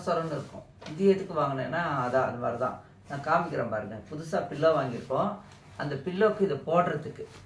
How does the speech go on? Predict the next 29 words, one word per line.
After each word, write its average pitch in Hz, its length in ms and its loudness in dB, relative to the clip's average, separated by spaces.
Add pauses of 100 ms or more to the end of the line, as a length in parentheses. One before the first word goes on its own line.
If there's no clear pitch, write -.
(1000)
அந்த 123 160 -6 (140)
மேல 147 200 4 (160)
கவரா 135 320 2 (120)
போடுறதுக்கு 117 380 -4
நல்லா 147 200 2
தாராளமா 147 440 4
இருக்கு. 139 260 -4
தண்ணியில 165 340 0
போட்டு 151 160 -4 (100)
தண்ணி 147 200 0 (100)
சொ-, 131 180 -2
இதுவானா 135 380 0
கூட 147 100 0 (580)
இந்த 143 200 -4
மாதிரி 131 180 2 (120)
நல்லா 113 220 -2
இருக்கும். - 240 -12 (840)
இவ்வளோ 170 260 0
தாங்க 170 240 2
நான் 151 160 2
வாங்கினது. 156 400 2 (260)
இந்த - 180 -6
பிளவுஸும் 160 380 0
பிடிச்சிருந்தது, 127 580 -6
நல்லா 117 200 0
இருக்கு. 107 220 -6
இது 113 120 -8
வந்து 127 180 -6
நம்ம 131 140 -6